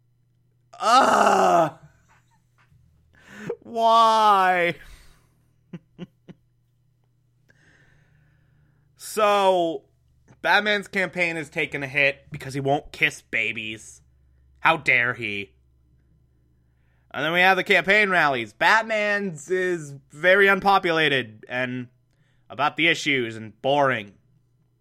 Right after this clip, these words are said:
Chief O'Hara's even fallen asleep.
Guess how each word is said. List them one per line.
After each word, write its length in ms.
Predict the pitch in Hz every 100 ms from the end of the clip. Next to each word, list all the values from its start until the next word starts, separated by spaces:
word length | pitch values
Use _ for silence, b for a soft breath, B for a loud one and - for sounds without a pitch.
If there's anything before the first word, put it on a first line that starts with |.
| _ _ _ _ _
Chief 200 | - 139
O'Hara's 460 | 143 143 147 135 127
even 180 | 120 123
fallen 500 | - - 131 127 120
asleep. 640 | - - 131 123 -